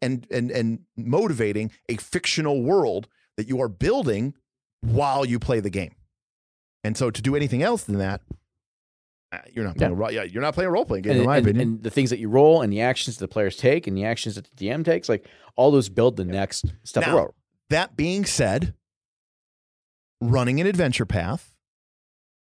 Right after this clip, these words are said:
Speaker 1: for a lot of D Ms and G Ms is probably gonna give you a better outcome than you trying to run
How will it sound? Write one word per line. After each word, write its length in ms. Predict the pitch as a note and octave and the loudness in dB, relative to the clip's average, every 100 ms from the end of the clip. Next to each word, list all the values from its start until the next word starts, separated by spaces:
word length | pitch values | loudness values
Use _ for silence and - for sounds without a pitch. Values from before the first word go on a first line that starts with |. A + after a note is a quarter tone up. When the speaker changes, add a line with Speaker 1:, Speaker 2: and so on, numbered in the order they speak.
| _ _ _ - | _ _ _ -4
Speaker 1:
for 180 | C#3+ | 0
a 100 | C#3+ | 2
lot 280 | C3+ B2 B2 | 2 2 2
of 200 | C#3+ C3 | 0 -2
D 160 | G#3 F3+ | -2 0
Ms 340 | F#2 A2 D#3+ - - | 0 -2 -4 -10 -6
and 140 | C3 | -4
G 200 | G#2+ G#2 | 0 0
Ms 300 | F2+ A#2+ - _ _ - | 0 -2 -6 _ _ -6
is 140 | A#2 | -6
probably 300 | - D#3 G3+ | -2 -2 -2
gonna 140 | G3+ F3 | -2 -2
give 200 | C3+ A#2+ | -2 -2
you 260 | B2 B2+ A#2+ _ _ _ _ _ _ _ _ _ - | -2 -2 -6 _ _ _ _ _ _ _ _ _ -12
a 40 | G#2+ | -2
better 280 | C3+ D3 | 0 0
outcome 520 | A2+ G#2+ - E2+ E2+ - _ _ _ _ _ _ _ _ - | 0 -4 -4 -6 -6 -10 _ _ _ _ _ _ _ _ -6
than 160 | A#2 G#2+ | -4 -2
you 200 | A2 A#2 | -2 -2
trying 240 | - G#2 | -4 -4
to 60 | G2 | -4
run 360 | F#2 F2+ F2+ | -4 -4 -6